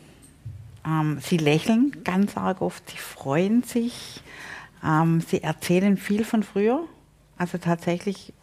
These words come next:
meine Mama und ich waren auf dem Bauernhof, wir hatten da auch einen Hund.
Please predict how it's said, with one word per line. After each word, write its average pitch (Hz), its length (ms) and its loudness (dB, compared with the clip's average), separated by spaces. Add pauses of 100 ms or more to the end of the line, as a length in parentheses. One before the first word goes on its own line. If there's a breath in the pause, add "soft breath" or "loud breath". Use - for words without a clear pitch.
(180)
meine 214 340 4
Mama 226 420 2
und 202 200 -2
ich 190 180 -8
waren 190 200 0
auf 180 140 -6
dem 185 100 0
Bauernhof, 208 540 0
wir 185 120 0
hatten 180 200 0
da - 180 -2
auch - 200 -2
einen 160 320 0
Hund. 160 260 0